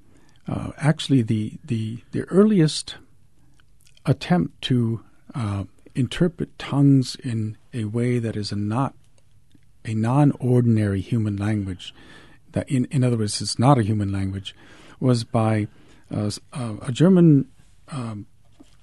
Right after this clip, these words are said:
writer by the name of Christoph Bardili. All right, so he, he, th-, it sounds Italian, but he was German. And in seventeen eighty-six, he wrote a, a work in which he claimed that,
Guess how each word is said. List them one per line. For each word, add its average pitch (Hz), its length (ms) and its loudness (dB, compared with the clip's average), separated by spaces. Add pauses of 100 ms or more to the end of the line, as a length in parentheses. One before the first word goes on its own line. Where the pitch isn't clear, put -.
(100)
writer 143 380 6
by 107 180 -2
the 107 100 0
name 123 200 4
of 107 180 -4
Christoph - 640 -2 (400)
Bardili. 117 540 2 (360)
All - 60 -2
right, 113 300 -2
so - 180 -4
he, - 220 -4
he, - 100 -10 (140)
th-, 139 140 -10 (200)
it 156 140 -10
sounds 175 280 2
Italian, 127 520 4
but 107 100 -2
he 110 100 -2
was 101 140 -6
German. 107 460 -2 (580)
And 131 180 4
in 120 220 4 (140)
seventeen 143 760 4
eighty-six, - 840 -2 (120)
he - 220 -4
wrote 131 260 0
a, 113 200 -2 (120)
a 117 60 -6
work 131 440 -2 (480)
in 123 160 0
which 131 240 -2
he 120 160 -4
claimed 147 500 2
that, 113 420 -4